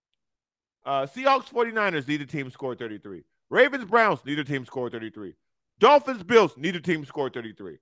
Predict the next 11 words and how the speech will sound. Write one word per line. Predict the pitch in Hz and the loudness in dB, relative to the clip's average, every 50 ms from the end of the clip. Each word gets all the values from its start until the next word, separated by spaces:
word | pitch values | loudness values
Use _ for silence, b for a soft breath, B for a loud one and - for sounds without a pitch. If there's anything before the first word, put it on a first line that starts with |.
| _ _ _ _ _ _ _ _ _ _ _ _ - | _ _ _ _ _ _ _ _ _ _ _ _ -2
And | 196 220 254 | 2 4 4
I | 285 | 4
go | 302 294 285 285 285 | 4 4 2 0 2
so | 220 285 285 285 285 285 | 2 4 4 4 4 4
on | 285 285 277 | 2 -2 -4
and | 247 - | -6 -4
so | 269 269 269 269 | -2 -2 -2 -2
on | 262 | -4
and | 247 220 | -6 -4
so | - 247 226 | -2 -2 -2
on. | 196 151 113 95 | -2 -4 -8 -12